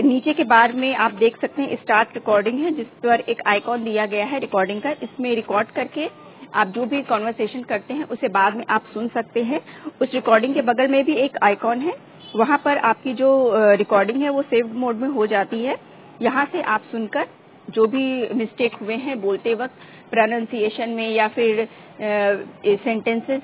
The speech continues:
में, उसे आप सुधार सकते हैं, फिर से practice कर सकते हैं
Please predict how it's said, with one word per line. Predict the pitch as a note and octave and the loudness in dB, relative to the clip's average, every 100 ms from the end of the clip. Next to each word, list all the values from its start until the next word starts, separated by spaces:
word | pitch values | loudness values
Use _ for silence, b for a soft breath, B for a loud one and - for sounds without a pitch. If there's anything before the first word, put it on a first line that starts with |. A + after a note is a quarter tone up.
| B3+ | -8
में, | B3+ | -8
उसे | B3 - | -4 -2
आप | A#3 A3 - | -2 -4 -2
सुधार | A3+ A3 A3 A#3 B3+ A3 - | 0 0 -4 -4 0 0 -2
सकते | - A#3+ | -10 -8
हैं, | A#3+ C#4 | -6 -8
फिर | - A#3 | -4 -6
से | C4 | -4
practice | - A3 B3+ - | -6 -6 -6 -4
कर | A3+ | -4
सकते | G#3+ B3 - B3+ | -4 -8 -4 -2
हैं | B3+ | -2